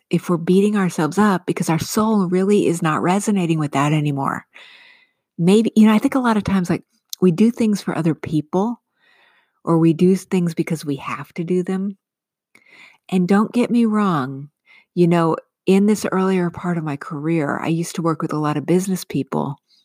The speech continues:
because of my background and training. And so when I'm talking about values, I'm not necessarily talking about what you do for a living,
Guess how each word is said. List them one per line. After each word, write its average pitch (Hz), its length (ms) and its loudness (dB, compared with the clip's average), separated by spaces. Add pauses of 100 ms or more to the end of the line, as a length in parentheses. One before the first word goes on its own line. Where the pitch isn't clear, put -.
(220)
because 165 340 0
of 160 120 0
my 151 180 2
background 147 680 -2
and 139 140 -6
training. 156 640 -2 (960)
And 165 540 0 (1160)
so - 260 2
when 185 240 4
I'm 202 160 2
talking 247 360 0
about 190 200 0
values, 160 520 2
I'm 170 100 0
not 208 220 2
necessarily 240 680 2
talking 190 360 0
about 165 200 2
what - 200 -2
you 147 260 0
do 147 240 6
for 202 200 -2
a 202 80 2
living, 214 500 0